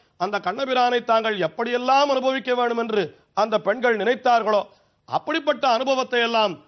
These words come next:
அவர்களுக்கு கண்ணபிரான் கொடுத்தான். என்னால் குழந்தையாக நினைத்து அவனை அனுபவித்தவர்களுக்கு குழந்தை அனுபவத்தையே கொடுத்தானாம், அல்லது அவனை யௌவன பருவத்தினனாக நினைத்து அனுபவித்தவர்களுக்கு அந்த அனுபவத்தையும் கண்ணன் கொடுத்தானாம்.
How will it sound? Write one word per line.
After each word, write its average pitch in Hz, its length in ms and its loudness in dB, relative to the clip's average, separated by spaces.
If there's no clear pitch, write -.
அவர்களுக்கு 220 520 -4
கண்ணபிரான் 208 580 -8
கொடுத்தான். 180 600 -4
என்னால் 226 400 -2
குழந்தையாக 254 580 0
நினைத்து 254 340 -2
அவனை 226 420 0
அனுபவித்தவர்களுக்கு 233 1080 0
குழந்தை 262 400 -2
அனுபவத்தையே 233 580 -2
கொடுத்தானாம், 196 640 -4
அல்லது 233 520 0
அவனை 214 320 -2
யௌவன 285 300 0
பருவத்தினனாக 254 840 -2
நினைத்து 220 560 -2
அனுபவித்தவர்களுக்கு 226 960 -2
அந்த 185 280 -4
அனுபவத்தையும் 247 600 -2
கண்ணன் 220 360 -6
கொடுத்தானாம். 196 600 -4